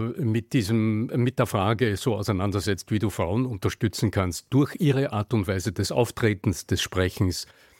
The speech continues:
zu reüssieren und auch diese immer vorgehaltenen Unterschiede auszugleichen, die man Frauen manchmal vorwirft,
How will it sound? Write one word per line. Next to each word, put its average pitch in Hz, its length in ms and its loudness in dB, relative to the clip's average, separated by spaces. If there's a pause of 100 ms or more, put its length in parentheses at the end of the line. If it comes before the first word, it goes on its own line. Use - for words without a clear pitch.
(300)
zu 175 160 6
reüssieren 117 1040 0 (520)
und 117 420 4 (160)
auch 107 280 2 (220)
diese 135 200 4
immer 123 600 2 (320)
vorgehaltenen 117 1080 2
Unterschiede 120 640 0
auszugleichen, 98 760 -2
die 113 100 -4
man 101 220 0
Frauen 98 320 0
manchmal 104 400 0
vorwirft, 101 720 0